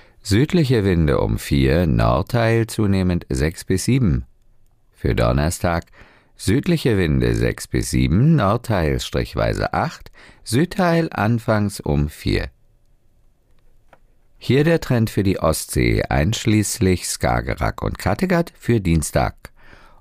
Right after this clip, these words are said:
Ost- und Südteil zeitweise Südwest, sonst Nordost bis Ost fünf bis sechs,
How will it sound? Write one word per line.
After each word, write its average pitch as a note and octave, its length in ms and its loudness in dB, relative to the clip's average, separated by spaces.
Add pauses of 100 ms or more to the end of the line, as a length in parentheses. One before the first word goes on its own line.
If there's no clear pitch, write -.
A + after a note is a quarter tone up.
Ost- - 500 -2
und D#3+ 200 0
Südteil C2+ 680 2
zeitweise G#1+ 640 0
Südwest, G#1+ 720 -2 (400)
sonst D2 560 0
Nordost D#2+ 720 0
bis C#3 180 -2
Ost A#2 320 -2
fünf D#2+ 300 -4
bis C2 160 -4
sechs, - 360 -2